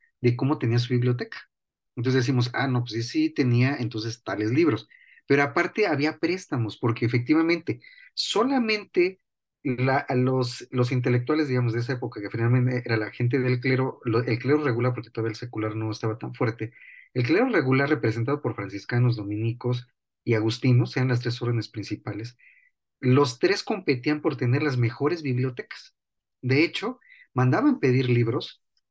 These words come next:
a, a la, a Europa y todo lo que se estaba editando en su momento, eh, se los va-, se los traían. Tanto libros, eh, permitidos como los libros prohibidos,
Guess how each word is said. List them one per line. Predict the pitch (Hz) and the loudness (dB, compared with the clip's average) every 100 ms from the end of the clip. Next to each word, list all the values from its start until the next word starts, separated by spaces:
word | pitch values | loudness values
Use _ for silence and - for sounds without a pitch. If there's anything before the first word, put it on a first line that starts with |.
| _ | _
a, | 113 110 110 110 110 107 107 113 - | -6 -2 -2 -2 -2 -2 -4 -8 -8
a | 107 | -4
la, | 117 120 | -2 -2
a | 113 107 104 | 0 0 0
Europa | 107 127 202 - 147 - _ _ - | 2 2 0 -2 -6 -6 _ _ -8
y | 123 | 0
todo | 185 247 | 2 2
lo | - | 2
que | 131 | 0
se | |
estaba | 127 160 175 | 0 0 0
editando | 139 123 139 | 0 -2 -4
en | 156 | -4
su | - | -2
momento, | 117 117 139 - - _ _ _ - | 0 2 0 -2 -8 _ _ _ -4
eh, | 107 | -2
se | 107 113 | -2 -4
los | 110 | -4
va-, | 117 - 104 | -4 -4 -4
se | - | -2
los | 110 | -4
traían. | - 123 156 123 - - _ | 0 0 0 -2 -8 -20 _
Tanto | - 131 123 135 | -2 -2 2 2
libros, | 147 180 214 240 - - | 4 4 2 0 -4 -6
eh, | 127 117 | 0 0
permitidos | 117 127 131 123 151 165 | 2 0 0 0 0 -2
como | - 120 101 | -4 -8 -6
los | 98 | -6
libros | 104 110 127 127 - | -4 -2 -2 -2 -2
prohibidos, | 117 131 214 165 - | 0 2 2 -2 -4